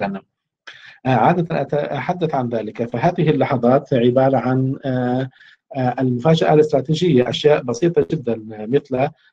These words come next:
آه، أن تقوم بإعداد مثلًا، آه، فنجان قهوة أو شاي لأحد الموظفين لديكم. آه، أسميها ال-،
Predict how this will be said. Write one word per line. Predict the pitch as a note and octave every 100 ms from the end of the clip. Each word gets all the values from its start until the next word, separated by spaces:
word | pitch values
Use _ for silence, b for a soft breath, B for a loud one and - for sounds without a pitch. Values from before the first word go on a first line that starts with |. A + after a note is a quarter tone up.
| _ C3
آه، | B2+ B2+ C3
أن |
تقوم | B2 C#3 D3+
بإعداد | C3 A#2+ C#3 D3 C#3+
مثلًا، | C3 C3+ B2+ B2+ C3+
آه، | C#3 B2 A#2+
فنجان | C3 C3 B2+ A#2+
قهوة | D#3+ C3+ A#2+ A2+
أو | A2+ A2 A2 A#2
شاي | A#2 C3+ C#3+
لأحد | C3+ C3 - B2
الموظفين | A#2+ A#2+ A#2+ C#3+ C3
لديكم. | A#2 A2+ G#2+ D#3+ F#3 - b b b b C#3
آه، | B2+ B2 C3+
أسميها | B2+ C#3 F#3 E3+ F3 F3 C#3
ال-، | C#3